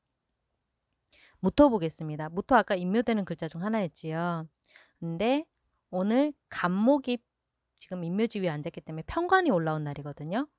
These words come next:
편관도 이제 인묘지 위에 있기 때문에 영향이 있습니다.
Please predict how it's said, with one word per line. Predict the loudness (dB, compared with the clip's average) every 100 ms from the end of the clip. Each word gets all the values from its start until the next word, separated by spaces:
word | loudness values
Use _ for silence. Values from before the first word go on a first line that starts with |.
| _
편관도 | -4 -2 -2 0 0 0 -4 -10
이제 | -10 -8
인묘지 | -4 -2 -2 -2
위에 | -4 -4
있기 | -6 -10
때문에 | -8 -6 -6
영향이 | -4 -4 -4
있습니다. | -6 -10 -8 -8 -8